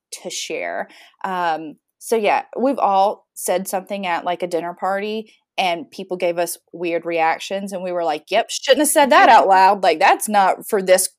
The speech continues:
Speaker 1: group of people, you know, to know." So think about those situations. If someone responded to you in a weird way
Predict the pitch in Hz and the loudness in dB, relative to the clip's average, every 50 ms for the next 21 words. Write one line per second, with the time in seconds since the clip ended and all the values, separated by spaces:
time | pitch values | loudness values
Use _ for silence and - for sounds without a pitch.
0 | _ _ - 202 202 190 196 196 190 190 - - 220 185 185 - 202 196 196 190 | _ _ -2 -2 0 0 -2 -4 -6 -6 -6 -6 -6 -6 -2 0 0 0 0 0
1 | - 208 208 185 160 139 117 120 180 - _ _ _ _ - 240 196 190 175 175 | -2 -4 -4 -2 0 0 -2 -2 -4 -8 _ _ _ _ -6 -4 -2 0 0 2
2 | 196 240 254 - - - 254 247 247 - 247 240 240 311 320 330 277 220 175 170 | 2 0 -2 -2 0 0 0 0 0 -2 -4 -4 -4 -4 -2 -2 -2 -2 -2 -4
3 | 160 165 165 - 202 190 - 170 143 - - - 147 - - 139 - - 220 220 | -6 -6 -6 -8 -12 -10 -8 -8 -8 -8 -8 -14 -14 -16 -12 -10 -6 -6 -4 -4
4 | 262 311 339 320 - - - 220 208 214 226 233 233 233 - 254 240 233 233 233 | -4 -6 -6 -8 -10 -8 -6 -4 -4 -4 -4 -6 -8 -8 -10 -10 -8 -8 -8 -8
5 | - - 202 190 175 170 165 165 175 175 170 175 185 190 196 175 170 151 147 143 | -8 -8 -10 -10 -12 -14 -12 -12 -10 -8 -6 -6 -6 -8 -6 -6 -6 -4 -4 -4
6 | 156 180 208 240 | -4 -4 -4 -6